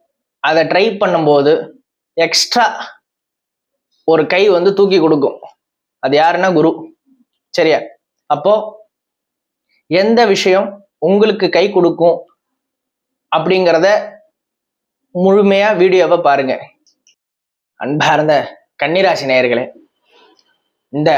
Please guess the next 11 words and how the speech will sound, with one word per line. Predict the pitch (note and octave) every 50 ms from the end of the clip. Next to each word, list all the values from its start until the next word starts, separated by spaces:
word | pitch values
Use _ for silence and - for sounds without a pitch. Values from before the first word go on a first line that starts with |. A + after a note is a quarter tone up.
| A#2 - - - _ _ _ _ _ _ _ -
குரு | D3+ B2+ F3 G3 G#3+ G3+
அதிசார | E3 - F3 - F#3+ F#3 F3 E3
பயிற்சியில | C#3+ C#3+ C#3+ C3+ A#2+ - C#3 C3 C3 C#3 D#3 - - - _ _ _
உங்களுக்கு | - D3 E3+ E3+ F3+ E3+ D3 A2+ - C#3 D3 C#3+ - - - _ _ - C#3+ D3 D#3+
குரு | E3+ F#3+ G3
வந்து | F3 D#3 D3 C#3 C#3+ D#3+ D#3+ D#3+ - _ _ _ _ _ _ _ _ _ _ _ _ _ _ _ _ _ _ _ -
பத்தாவது | D3+ C#3+ - - G3 G3+ G3 F#3 D#3+
இடத்துல | D3 D3 C3+ D3 C#3+ C#3+
இருந்து | C#3+ D#3+ F3 -
பதினோராவது | D#3 D#3 E3 F3+ F#3+ F#3+ F#3 F3+ F3 E3+ D#3+ D3+ C#3+ D3 C#3
இடத்திற்கு | C3+ C3+ C3 - C#3 B2+ B2 B2 D#3